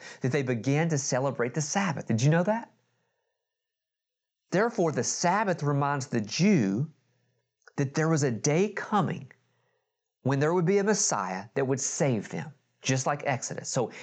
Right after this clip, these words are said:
every Sabbath to a Jew is a day to look forward to the Messiah coming to save them. So Jesus came,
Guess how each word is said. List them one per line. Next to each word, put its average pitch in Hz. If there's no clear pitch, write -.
every 160
Sabbath 135
to 170
a 196
Jew 147
is 147
a 151
day 165
to 151
look 123
forward 120
to 160
the 143
Messiah 160
coming 107
to 156
save 139
them. -
So 135
Jesus 170
came, -